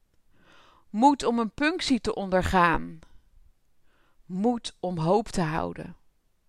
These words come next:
En moed om nog een poging te wagen. Maar het vraagt ook moed om een pauze in te lassen.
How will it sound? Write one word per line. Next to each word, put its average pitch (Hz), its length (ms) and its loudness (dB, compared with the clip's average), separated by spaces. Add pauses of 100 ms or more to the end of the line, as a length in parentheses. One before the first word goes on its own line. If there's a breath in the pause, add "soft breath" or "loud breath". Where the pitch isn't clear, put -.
(640 soft breath)
En 175 160 -2
moed 247 420 2
om 208 180 -6
nog 220 180 -2
een 208 120 -6
poging 214 480 2
te 170 120 0
wagen. 175 720 0 (1400 loud breath)
Maar 214 100 4
het 262 120 8
vraagt 294 380 8
ook 247 100 2
moed 269 320 2
om 247 140 2
een 226 140 -2
pauze 277 420 8
in 180 160 -2
te 190 140 -4
lassen. 170 560 -4